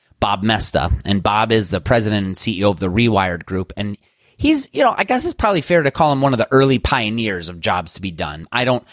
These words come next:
I don't know that any, I don't know who you would say necessarily, quote unquote,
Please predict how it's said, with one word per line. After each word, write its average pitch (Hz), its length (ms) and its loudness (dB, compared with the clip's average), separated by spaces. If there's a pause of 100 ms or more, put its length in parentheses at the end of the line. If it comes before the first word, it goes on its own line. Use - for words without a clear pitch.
(140)
I - 60 2
don't 214 80 4
know 170 120 4
that 135 140 2
any, 131 320 0 (300)
I 165 60 -6
don't 180 80 2
know 139 140 4
who 175 180 0
you 127 140 2
would 113 140 0
say 104 280 2
necessarily, 98 640 0
quote 117 340 0
unquote, 107 320 -2